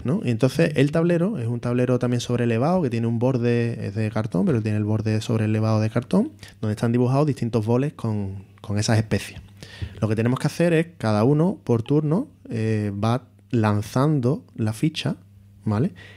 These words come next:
Y tiene que intentar, mm, que caiga en el bol que me, le interese para poder comprar o vender ese tipo de especias. Después también en el tablero hay una,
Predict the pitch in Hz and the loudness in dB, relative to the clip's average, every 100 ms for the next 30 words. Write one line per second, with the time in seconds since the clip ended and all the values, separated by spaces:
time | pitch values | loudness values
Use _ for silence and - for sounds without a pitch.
0 | - - 104 110 113 120 117 110 117 131 | -8 -2 2 4 4 4 4 4 4 2
1 | - - 117 107 110 107 110 113 131 160 | 0 -6 -4 0 0 0 2 2 2 0
2 | - 113 120 - - 113 104 107 117 151 | -2 -2 -2 -6 -4 -4 0 2 2 0
3 | - 262 - - 104 104 110 113 107 104 | -6 -20 -12 -4 -2 0 0 0 0 0
4 | 120 - 151 117 101 101 113 117 107 98 | 0 0 2 2 2 0 2 2 0 0
5 | 117 143 160 123 113 123 - - - 101 | 2 4 4 2 2 0 -2 -4 -2 0
6 | 95 - 90 - - - - 110 120 123 | -2 -6 -10 -12 -20 -10 -4 0 2 2
7 | 123 120 120 123 123 120 120 117 113 | 2 2 4 4 4 4 4 4 2